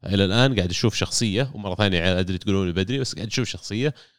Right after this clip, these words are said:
اعتقد ان شاء الله التوب فور في الجيب، ويمكن اذا شطحت تجيب اكثر من توب فور. ترى مو بعيد انك تجيب دوري. ليفربول في ترانزيشن، سيتي في ترانزيشن بعد جيبه هالاند.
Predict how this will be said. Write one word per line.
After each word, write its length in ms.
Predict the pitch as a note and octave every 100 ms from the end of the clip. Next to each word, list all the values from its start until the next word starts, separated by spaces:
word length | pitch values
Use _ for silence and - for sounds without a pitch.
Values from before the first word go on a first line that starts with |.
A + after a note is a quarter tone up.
| _ _ - G2 G#2+ - - -
اعتقد 340 | A2+ - A2
ان 60 | G#2
شاء 120 | A#2
الله 100 | G#2
التوب 220 | - A#2+
فور 180 | - A#2+
في 80 | -
الجيب، 340 | F#2+ C#3+ C3+
ويمكن 380 | A2 E3 D3+ F#2
اذا 120 | E2+
شطحت 460 | F2+ - D3 - -
تجيب 280 | - D3+ D#3
اكثر 200 | - G#2
من 100 | E2+
توب 140 | G#2
فور. 200 | - B2 - _ _ -
ترى 220 | C#3+ A#2+
مو 120 | D3+
بعيد 360 | C3 C3+ D3 A#2
انك 160 | F#2+
تجيب 260 | G2 G#2 G2+
دوري. 280 | B2 G2+ F2 - -
ليفربول 400 | B2 A#2+ B2+ G2+
في 60 |
ترانزيشن، 520 | - A2+ G#2+ D3+ F3+ E3+ - -
سيتي 320 | D#3 C3 G#2
في 80 | -
ترانزيشن 500 | G#2+ G#2+ A#2 G#2 F#2+
بعد 160 | G2
جيبه 220 | A2 G#2 G#2
هالاند. 340 | B2+ E3 F3